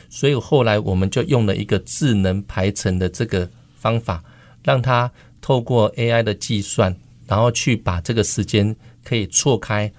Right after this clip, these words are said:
或者是提早预告，让预告让现场的操作人员说：“诶，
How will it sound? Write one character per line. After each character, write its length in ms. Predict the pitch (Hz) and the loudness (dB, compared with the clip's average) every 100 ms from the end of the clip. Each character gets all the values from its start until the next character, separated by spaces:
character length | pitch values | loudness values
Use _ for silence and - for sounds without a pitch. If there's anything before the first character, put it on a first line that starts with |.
| - - | -18 -6
或 180 | 135 113 | -2 0
者 140 | 101 | 0
是 300 | 87 - 107 | -2 -2 -4
提 340 | - - 104 | -4 -6 -4
早 340 | 113 - 90 90 | -2 -2 -2 -2
预 260 | 123 110 - | -4 -4 -4
告， 220 | - 101 87 - _ _ _ - | -4 -4 -6 -20 _ _ _ -6
让 160 | 127 123 | -2 0
预 140 | 139 | -2
告 220 | 120 127 110 | 0 2 4
让 220 | 131 110 | 2 0
现 240 | - 139 | -2 -4
场 160 | - 92 | -4 -6
的 80 | 90 | -6
操 260 | - 113 | -4 -2
作 180 | 113 113 | 0 0
人 140 | 101 | 0
员 160 | 95 92 | 0 -2
说 240 | 92 107 - | -4 -4 0
：“诶， 160 | 170 | -2